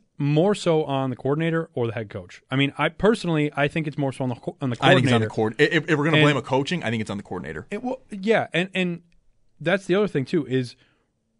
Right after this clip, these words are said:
Speaker 1: we didn't really see much of it in the Jets game, and we only saw it two times in the Eagles game,
Speaker 2: Mm-hmm.
Speaker 1: maybe, maybe just the one with, with Gabe Davis.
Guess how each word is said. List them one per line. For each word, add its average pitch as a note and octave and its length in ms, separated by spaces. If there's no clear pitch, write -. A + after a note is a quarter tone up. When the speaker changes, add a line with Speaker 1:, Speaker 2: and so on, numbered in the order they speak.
Speaker 1:
we C#3+ 120
didn't C4 180
really B3+ 140
see A3 220
much F3+ 340
of C3+ 120
it A#2+ 160
in C#3+ 140
the C#3 40
Jets C#3 280
game, C#3+ 280
and D3 80
we D#3 120
only G3+ 140
saw F#3+ 240
it D3 100
two D#3+ 220
times F3 380
in D#3+ 60
the D#3+ 80
Eagles F3+ 280
game, A3 300
Speaker 2:
Mm-hmm. - 100
Speaker 1:
maybe, F#3+ 380
maybe D3+ 220
just F3 180
the E3+ 60
one E3+ 320
with, D3+ 180
with D3 180
Gabe D#3 200
Davis. D#3+ 380